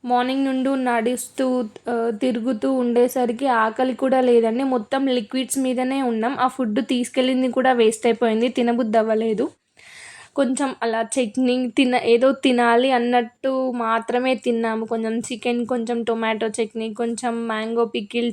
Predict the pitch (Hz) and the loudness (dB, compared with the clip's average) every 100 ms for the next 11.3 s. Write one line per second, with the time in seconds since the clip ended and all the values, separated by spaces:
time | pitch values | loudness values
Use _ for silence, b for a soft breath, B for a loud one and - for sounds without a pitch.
0 | 233 247 233 226 226 233 - 226 226 254 | -4 -2 0 0 -2 -8 -8 -10 -4 -4
1 | 226 262 247 254 262 254 240 233 233 285 | -2 -2 -2 0 0 2 2 0 -2 0
2 | 240 220 233 240 220 220 208 311 B B | 0 0 -2 -2 -2 -2 -4 -6 B B
3 | B B - 233 226 240 240 240 233 220 | B B 0 0 0 -2 -2 -2 -4 -4
4 | 247 254 254 247 - 202 214 226 - 233 | -6 -4 -4 -6 -4 -2 0 -2 0 2
5 | 233 220 220 233 226 220 240 226 220 208 | 4 4 4 2 0 0 2 2 0 -6
6 | 220 233 262 294 294 269 233 - _ - | -6 -6 -6 -6 -4 -2 -4 -6 _ -6
7 | 214 214 - 220 226 220 214 233 226 208 | -4 -2 0 2 4 4 6 6 6 4
8 | 208 214 240 214 208 233 359 _ _ - | 2 -2 0 0 0 0 -4 _ _ -20
9 | _ _ _ _ b b b - 277 269 | _ _ _ _ b b b -4 -2 0
10 | 262 262 269 254 247 240 262 254 240 240 | 0 0 -2 -2 -2 -2 -2 -2 -2 -4
11 | - 233 285 | -4 -6 -8